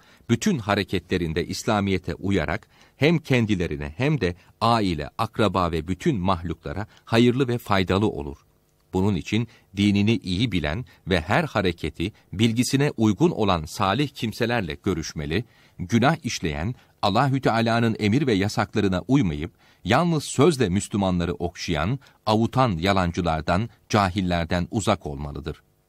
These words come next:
İslamiyet'i dinini iyi bilen ve ahireti düşünen doğru alimlere sorup öğrenmelidir. İmam-ı Rabbani Hazretleri buyuruyor ki,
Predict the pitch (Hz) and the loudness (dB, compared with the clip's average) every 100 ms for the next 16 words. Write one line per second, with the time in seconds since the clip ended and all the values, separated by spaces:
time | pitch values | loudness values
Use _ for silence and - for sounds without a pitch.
0 | _ _ _ - - - 127 - 165 170 | _ _ _ -20 -8 -2 0 4 6 6
1 | 175 170 196 196 _ - 98 127 147 165 | 4 4 0 -2 _ -16 4 8 8 6
2 | 170 180 - 117 196 175 180 175 143 139 | 4 2 2 2 2 2 2 2 2 2
3 | 120 120 127 120 196 160 - 123 110 92 | 2 2 2 2 0 -2 0 0 0 2
4 | 107 110 160 131 101 90 85 82 90 82 | 4 6 4 4 2 0 -2 -2 -4 -2
5 | 82 80 76 73 73 71 71 - - - | -4 -4 -4 -6 -8 -8 -10 -14 -20 -20
6 | _ _ _ _ _ _ _ _ _ _ | _ _ _ _ _ _ _ _ _ _
7 | _ _ _ _ _ _ _ _ _ _ | _ _ _ _ _ _ _ _ _ _
8 | - - 139 185 202 185 156 160 165 156 | -20 -4 0 4 4 4 4 6 4 4
9 | 151 120 123 127 117 104 113 127 123 - | 2 2 2 2 0 2 2 2 -2 -6
10 | 73 | -10